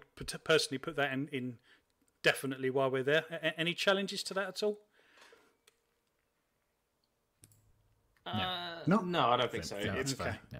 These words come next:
Speaker 2: Yeah.
Speaker 3: I think it'd be
Speaker 1: Okay.
Speaker 3: like a one minute, thirty second to
Speaker 1: Yeah,
Speaker 3: one minute
Speaker 1: that seems
Speaker 3: thing,
Speaker 1: like a
Speaker 3: right?
Speaker 1: safe bet to me, basically. And there, there'll probably be some, uh, you know, once it goes full release, there'll be some new content in there and, and probably,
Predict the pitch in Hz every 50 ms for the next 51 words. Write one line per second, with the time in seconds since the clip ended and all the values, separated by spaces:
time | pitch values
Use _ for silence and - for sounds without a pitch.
0 | - - 131 131 - 214 185 160 - 139 135 127 123 - 120 117 120 117 113 113
1 | 113 113 110 - - - 156 143 107 110 - - 117 - 160 135 117 110 107 104
2 | 104 101 - 156 156 - - 165 147 127 147 131 - 139 - - 147 123 123 -
3 | - - 123 123 - - - 120 120 117 113 - 117 113 - - 131 - 151 143
4 | 139 147 170 190 160 185 196 185 190 - 247 214 196 180 - 185 165 151 180 160
5 | 147 - - 156 147 - - - - - - - - - - 180 180 165 160 147
6 | 139 139 147 156 156 - - 156 - 156 147 139 - - 165 156 147 139 135 135
7 | 139 135 - - 139 139 147 127 - - 135 131 135 135 135 131 - - 139 131
8 | 135 135 - 139 131 131 147 135 127 127 127 127 127 127 127 123 131 139 120 -
9 | - - 123 - - - 135 123